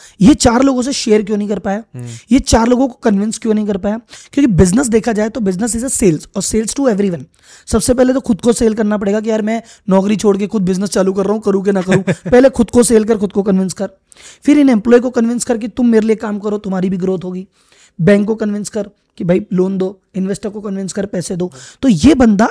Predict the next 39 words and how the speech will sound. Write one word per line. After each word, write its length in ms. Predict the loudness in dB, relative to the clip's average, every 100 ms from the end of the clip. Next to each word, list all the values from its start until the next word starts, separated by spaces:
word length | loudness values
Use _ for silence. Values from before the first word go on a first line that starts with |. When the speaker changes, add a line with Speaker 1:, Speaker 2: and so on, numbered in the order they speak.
| 2
Speaker 1:
इन 120 | 0
चार 260 | 2 2 2
आदमियों 280 | 2 -2
को 80 | -4
कन्विंस 400 | -4 -4 -2 -2
ही 60 | -2
नहीं 120 | -2
कर 140 | -4
पाया 320 | -6 -6 -6 -10 -16 -8
कि 80 | 0
भाई 240 | 2 2
तुम 200 | -2 -8
टेंशन 360 | -8 -8 -6 -6
मत 160 | -4 -4
लो, 160 | -6 _ _ _ -4
तुम 120 | 0
मेरे 220 | 0 0
साथ 280 | -2 -4 -2
रहोगे, 280 | -2 -2 -4
तुम्हारी 340 | -4 -2 -2
ग्रोथ, 240 | 0 0 -2
कंपनी 460 | -4 -4 -4 -8
की 80 | -8
ग्रोथ 260 | -8 -8 -8
होगी, 220 | -10 -14 _ -20 _ -10
उसके 220 | -6 -2
साथ 140 | -2
साथ 140 | -2 -4
तुम्हारी 340 | 0 2 2
भी 80 | 2
ग्रोथ 220 | 0 0
होगी, 160 | -2 -6
मैं 120 | -6
तुम्हें 160 | -6 -8
आगे 160 | -8
बढ़ाऊंगा। 340 | -12 -14 -16 -16
तो 140 | -4
दो 140 | -2 0
चीज़ें, 280 | -2 -4